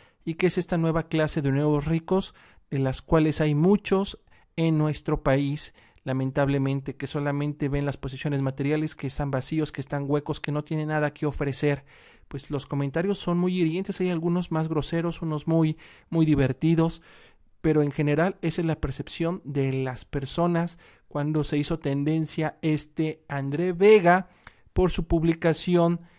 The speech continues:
en la que está contando cuánto tiene de ropa en un día, o sea, más de sesenta y siete mil pesos, y escribe el monto de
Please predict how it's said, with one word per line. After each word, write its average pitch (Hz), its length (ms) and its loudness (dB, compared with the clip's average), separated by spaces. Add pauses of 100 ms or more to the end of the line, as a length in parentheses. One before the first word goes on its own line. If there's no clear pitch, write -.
(160)
en 160 220 0
la 160 160 4
que 156 100 0
está 151 280 -6
contando 151 600 -2 (200)
cuánto 196 840 0
tiene 160 380 0
de 139 100 2
ropa 151 540 -2
en 135 220 -2
un 139 180 -2
día, 131 240 -4
o 131 60 -12
sea, 147 160 -8
más 151 160 -2
de 147 80 -2
sesenta 135 340 -8
y 135 60 -4
siete 139 260 -6
mil 165 220 -2
pesos, 247 480 0 (320)
y 143 80 -2
escribe 160 580 2 (160)
el 151 180 0
monto 165 600 2
de 139 140 0